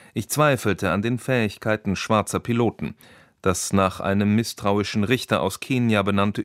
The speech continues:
Njonjo-Syndrom räumte übrigens auch ein gewisser Nelson Mandela ein.“ Eine andere Episode.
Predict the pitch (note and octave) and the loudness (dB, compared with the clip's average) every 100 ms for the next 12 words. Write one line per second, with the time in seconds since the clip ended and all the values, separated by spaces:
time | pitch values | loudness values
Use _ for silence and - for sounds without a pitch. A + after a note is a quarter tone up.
0 | - G2 F#2 A#2 A#2 G#2 F2+ G2+ G2 A2+ | -2 -2 2 0 2 0 0 0 0 0
1 | A2+ G#2+ - - _ G#2 A2 B2 A#2 A2 | 0 -2 -12 -20 _ -2 2 2 0 -2
2 | A#2 G#2 G2+ F#2+ F#2+ - G2 - - G2+ | -4 -2 -2 0 -4 -2 -2 -2 -2 0
3 | G#2 G2+ G#2+ - A#2 A2+ A2 A#2 A2+ A#2 | 2 0 0 0 2 2 2 0 0 0
4 | A#2+ F#2 D2 - C#2 - - _ _ _ | 0 0 -2 -4 -8 -10 -16 _ _ _
5 | _ - C3+ F3 G#2+ F#2 E2+ E2+ D#2 E2 | _ -4 0 0 0 -2 -4 -4 -4 -4
6 | - | -4